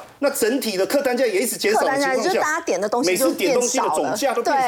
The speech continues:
Speaker 2: 对，
Speaker 1: 像我都只点薯条啊，
Speaker 2: 对。
Speaker 1: 哦，汉堡我都不敢点了，我太贵了。那在这个情况下，你看哦，他，他发了一个，一，一个信件说，这个内部信哦，他说，但是麦当劳自己是没有，没有说，哎，没有，没有这样，好，因为这是内部信。
Speaker 2: 是。
Speaker 1: 本周一到周三在家工作，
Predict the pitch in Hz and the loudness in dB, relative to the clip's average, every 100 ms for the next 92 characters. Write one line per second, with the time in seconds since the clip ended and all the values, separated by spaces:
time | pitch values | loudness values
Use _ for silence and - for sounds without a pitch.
0 | 214 202 247 151 233 233 208 185 190 277 | 0 -2 -2 0 -2 -2 -4 -4 -2 -4
1 | - 113 110 - - - 208 302 269 208 | -4 -4 -4 -6 -10 -4 -2 0 0 0
2 | 170 247 240 226 202 135 - - - - | 0 -2 -2 -2 -2 -2 -4 -12 -18 -10
3 | - 349 - 320 247 - - - - 277 | -2 -2 2 2 2 -2 -8 -20 -6 -2
4 | 277 320 339 269 - 185 220 185 208 143 | 0 0 0 0 0 -2 0 0 0 -2
5 | 143 160 117 - - 196 - - 190 - | 0 -2 -2 -8 -4 -4 -4 -4 -4 -4
6 | - - - - 185 180 151 143 143 - | -12 -20 -20 -4 0 0 0 0 -2 -8
7 | 143 160 139 185 160 143 127 151 143 - | -8 -4 -2 0 0 0 0 0 -2 -6
8 | - 196 170 170 151 135 151 95 98 165 | -4 0 2 2 -2 -2 -2 -4 -2 0
9 | 180 - - - 175 190 - - 165 165 | 0 -4 -10 -4 0 0 -2 -2 0 0
10 | 131 - 160 - 139 139 135 - - - | 0 -2 -2 -2 -2 0 0 -4 -12 -4
11 | 151 139 175 220 269 254 220 208 202 185 | 0 2 2 2 2 2 0 0 0 -2
12 | - 208 175 190 214 190 190 151 143 - | -2 -4 0 2 2 0 0 0 -2 -6
13 | 101 - - 196 269 165 147 220 233 233 | -8 -6 -2 0 0 0 2 2 2 0
14 | 220 196 190 180 175 175 247 160 185 160 | -2 0 0 0 -2 0 0 0 0 0
15 | 160 156 170 120 | -2 -2 0 -2